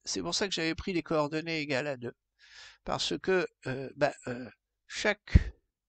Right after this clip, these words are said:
chaque valeur de Z correspond en réalité à un, deux, trois, quatre valeurs de X et de Y.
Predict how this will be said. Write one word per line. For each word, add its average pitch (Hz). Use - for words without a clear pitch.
chaque 208
valeur 156
de 135
Z 180
correspond 156
en 147
réalité 147
à 135
un, 160
deux, 165
trois, 151
quatre -
valeurs 175
de -
X 202
et 180
de 180
Y. -